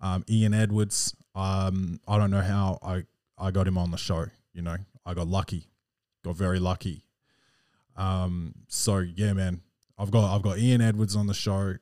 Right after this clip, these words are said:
Um, fantastic comedian. You can catch him on the new Killing Is Easy documentary about Patrice O'Neal. Um, you can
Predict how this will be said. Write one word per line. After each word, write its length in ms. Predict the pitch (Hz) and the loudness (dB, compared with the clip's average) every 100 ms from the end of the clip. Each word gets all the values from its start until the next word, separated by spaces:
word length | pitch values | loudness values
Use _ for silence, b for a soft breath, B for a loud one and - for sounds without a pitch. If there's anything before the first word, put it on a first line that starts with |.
| _ - | _ -10
Um, 760 | 98 95 92 90 87 85 82 - _ _ _ | -6 -4 -2 -4 -6 -8 -12 -16 _ _ _
fantastic 680 | - 104 92 104 98 - | -2 -2 0 -2 -2 -6
comedian. 680 | - 98 95 95 92 95 90 104 b b b b b _ | -8 -4 -2 -2 -2 -2 -4 -8 b b b b b _
You 200 | 101 101 | 0 0
can 180 | - 98 | 2 0
catch 360 | 104 98 - | 2 0 -2
him 440 | - 101 92 90 - _ _ | 0 0 0 -2 -8 _ _
on 220 | 98 95 | -2 -2
the 100 | 92 | -2
new 580 | 92 98 107 107 101 98 - | -2 4 6 6 6 2 -2
Killing 320 | - 110 104 | 2 4 4
Is 140 | 101 104 | 2 0
Easy 280 | 107 104 | 0 -2
documentary 800 | 101 104 - 98 101 101 101 101 | -2 -2 -4 -2 0 0 0 -2
about 380 | 80 - 95 87 - _ _ | -6 -4 -4 -4 -10 _ _
Patrice 420 | - 101 101 95 98 | -12 -4 -2 0 0
O'Neal. 460 | 90 95 104 107 - _ _ _ _ _ _ _ _ _ - - | 0 2 2 0 -6 _ _ _ _ _ _ _ _ _ -14 -2
Um, 600 | 95 90 82 82 80 76 - _ B B B B B B B _ _ _ | 0 2 0 -2 -6 -10 -14 _ B B B B B B B _ _ _
you 260 | 104 104 | -4 -2
can 720 | 98 113 104 98 95 92 90 | 0 2 4 4 2 0 -2